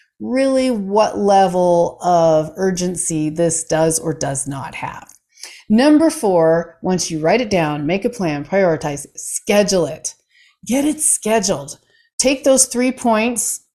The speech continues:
break them down, maybe schedule one activity on each point per day. Keep it manageable, especially if you're recovering, like I'm recovering from covid.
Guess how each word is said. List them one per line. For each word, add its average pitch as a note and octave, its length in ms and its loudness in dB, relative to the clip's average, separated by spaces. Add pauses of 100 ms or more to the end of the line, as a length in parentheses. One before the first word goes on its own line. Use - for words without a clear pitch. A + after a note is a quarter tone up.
(120)
break A#3 220 2
them G#3+ 180 0
down, D#3 500 -2 (120)
maybe G3 260 0
schedule G3 960 0 (240)
one G#3 340 -2
activity G3+ 560 0
on E3 200 -2
each F#3+ 280 -8
point D#3+ 380 -4
per F3 140 -8
day. D3 440 -2 (260)
Keep B3 220 -2
it A#3+ 120 0
manageable, G3 760 -2 (260)
especially C4+ 500 2
if A3+ 140 0
you're G#3+ 100 2
recovering, F#3+ 640 -2
like D3+ 180 -4
I'm F#3+ 200 -2
recovering F3+ 380 -4
from E3 180 -6
covid. G3 460 -4